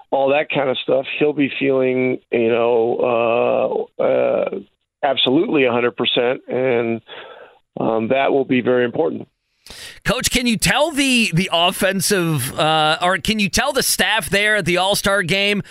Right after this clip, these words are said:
Speaker 2: that you would prefer Haliburton to only play a certain amount of mo-, uh, minutes in the game? Is that a silly thing for me to even ask you?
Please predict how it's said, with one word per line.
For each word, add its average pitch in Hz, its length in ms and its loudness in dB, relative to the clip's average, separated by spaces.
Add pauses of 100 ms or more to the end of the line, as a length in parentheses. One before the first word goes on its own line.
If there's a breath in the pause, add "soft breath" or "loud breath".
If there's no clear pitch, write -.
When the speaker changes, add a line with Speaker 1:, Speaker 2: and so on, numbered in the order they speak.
(560 loud breath)
Speaker 2:
that 185 140 0
you 185 180 0
would 202 220 0
prefer 196 420 0
Haliburton 190 640 0
to 190 80 0
only 196 300 0
play 185 360 0
a 170 80 -2
certain 185 380 0
amount 175 460 0
of 165 80 0
mo-, 156 180 0
uh, 160 220 0
minutes 175 540 0
in 175 260 -2
the 170 80 0
game? 170 360 -2
Is 147 100 0
that 185 120 0
a 190 40 -4
silly 196 340 0
thing 185 220 -2
for 175 120 -2
me 180 140 0
to 175 80 0
even 160 180 0
ask 165 320 -2
you? 180 160 0